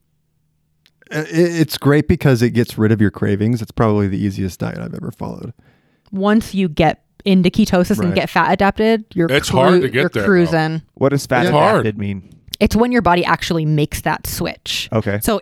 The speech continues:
Speaker 2: in between, it's gonna keep switching from, like, burning the glucose in your body to burning fat, to, but it's when it makes that permanent switch that it's like, it uses your fat for fuel and it prioritizes the fat you put in your body for fuel. Um, yeah.
Speaker 4: Interesting.
Speaker 2: Yeah.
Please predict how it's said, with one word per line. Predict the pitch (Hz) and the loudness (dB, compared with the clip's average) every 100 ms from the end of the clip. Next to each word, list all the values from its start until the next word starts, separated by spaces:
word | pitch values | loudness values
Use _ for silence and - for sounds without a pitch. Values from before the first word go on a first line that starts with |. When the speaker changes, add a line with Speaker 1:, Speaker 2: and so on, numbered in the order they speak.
| - | 0
Speaker 2:
in | 240 240 214 | 2 4 2
between, | 208 - 220 190 | 0 2 2 2
it's | - | 0
gonna | - 170 | -2 -2
keep | - 165 | -4 -8
switching | - 175 - 180 185 196 | -4 -2 0 2 2 2
from, | 185 170 | 0 -2
like, | 156 - | -4 -4
burning | 156 165 | -2 0
the | 180 | 0
glucose | 247 262 190 - | 0 0 0 -2
in | 175 | -4
your | 160 | -4
body | 147 151 | -4 -4
to | 175 | -4
burning | 160 160 180 | -2 -2 0
fat, | 240 160 | 0 0
to, | - 165 - - | -2 -6 -8 -4
but | 185 | -2
it's | 175 - - | -2 -2 0
when | 185 | 0
it | 165 | 2
makes | 175 - | 2 0
that | - - | -4 -2
permanent | - 175 165 156 - | -2 0 -2 -4 -6
switch | - - 160 - | -6 -2 -2 -2
that | 170 156 | -4 -4
it's | - 165 | -2 -4
like, | - | -2
it | 180 175 | -4 0
uses | 175 175 175 185 | 2 2 2 0
your | |
fat | 185 180 151 | 0 0 0
for | - 180 | 0 -2
fuel | - 160 151 | 0 0 2
and | 160 | 0
it | - | -4
prioritizes | 160 156 160 165 160 156 | -4 -2 0 0 0 -2
the | - | -6
fat | - - | -4 -2
you | 165 | -2
put | 185 170 | -2 0
in | |
your | 160 | 0
body | 151 170 156 | 0 2 0
for | 147 156 | -2 -6
fuel. | - 156 143 135 143 - - - - - | -8 -6 -6 -4 -6 -10 -20 -20 -18 -6
Um, | 165 143 139 139 147 _ _ _ _ _ | -4 -2 -4 -8 -10 _ _ _ _ _
yeah. | - - _ _ _ _ _ _ _ _ _ _ _ | -20 -20 _ _ _ _ _ _ _ _ _ _ _
Speaker 4:
Interesting. | 135 135 107 - 101 87 _ - | -14 -12 -12 -10 -12 -12 _ -16
Speaker 2:
Yeah. | - - | -10 -10